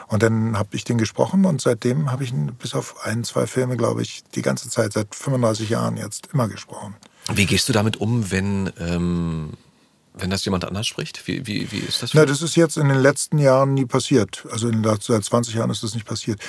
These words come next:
Speaker 1: Na, das würde mich schon, das, das, das würde mich ärgern. Aber du, das ist halt so, das, das Gewerbe wird ja, was das betrifft, komisch. Also Disney oder so, die wollen das nicht mehr bezahlen bei manchen Leuten. Ich weiß nicht, wo das hingeht. Ich weiß es nicht.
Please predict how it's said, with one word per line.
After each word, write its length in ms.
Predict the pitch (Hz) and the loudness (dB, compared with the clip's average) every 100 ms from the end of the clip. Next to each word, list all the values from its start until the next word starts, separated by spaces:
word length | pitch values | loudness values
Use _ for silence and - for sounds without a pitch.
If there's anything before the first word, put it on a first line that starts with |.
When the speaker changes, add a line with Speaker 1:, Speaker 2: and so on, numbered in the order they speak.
| - - | -4 2
Speaker 1:
Na, 80 | 123 | 4
das 120 | - | 6
würde 100 | 165 | 6
mich 160 | 151 120 | 4 4
schon, 320 | 147 156 123 | 4 4 4
das, 300 | 113 - - - - | 0 -2 -12 -16 -4
das, 400 | 127 - - - | -2 -2 -12 -14
das 200 | - - | -10 -2
würde 140 | 131 135 | 0 0
mich 140 | 113 | -2
ärgern. 480 | 113 107 104 98 98 - - - - | 0 0 0 -2 -6 -14 -20 -20 -12
Aber 260 | 107 87 85 | -8 -6 -6
du, 320 | 92 110 104 | -4 -2 -4
das 140 | - | -6
ist 140 | 117 - | -6 -2
halt 180 | 123 113 | -2 -2
so, 140 | 123 | -4
das, 260 | 107 107 - - - | -4 -6 -6 -10 -8
das 180 | 117 - | -8 -2
Gewerbe 480 | 123 107 113 139 123 | 2 4 4 2 0
wird 140 | 127 135 | 0 2
ja, 100 | 123 | 0
was 140 | 117 | 0
das 180 | 127 117 | -2 -2
betrifft, 680 | - - - 160 - - - - - | -6 -4 -6 -6 -8 -18 -20 -20 -10
komisch. 680 | - 123 110 90 - - - _ _ - | -2 0 0 0 -4 -10 -14 _ _ -6
Also 400 | 113 104 107 95 _ - - - - - - - - - | -2 0 0 -2 _ -20 -20 -16 -14 -14 -14 -18 -18 -12
Disney 440 | 110 120 127 147 131 | -4 -2 2 4 4
oder 160 | 123 | 4
so, 180 | 117 131 | 4 2
die 140 | 127 110 | 2 2
wollen 200 | 113 127 | 2 2
das 140 | 117 | -2
nicht 160 | 120 123 | -2 0
mehr 100 | 113 | -2
bezahlen 640 | 104 - 135 135 139 135 | -2 -2 2 2 2 4
bei 120 | 127 | 4
manchen 340 | 127 123 110 120 | 4 0 0 2
Leuten. 260 | 117 120 | 2 0
Ich 140 | 143 - | -2 2
weiß 200 | 180 165 | 4 2
nicht, 160 | 117 | 0
wo 60 | 120 | 0
das 140 | 117 | 0
hingeht. 500 | - 117 110 107 107 | 0 0 2 0 -2
Ich 160 | - - | -6 0
weiß 200 | 143 101 | 0 -2
es 120 | - | -8
nicht. 200 | 120 - | -10 -12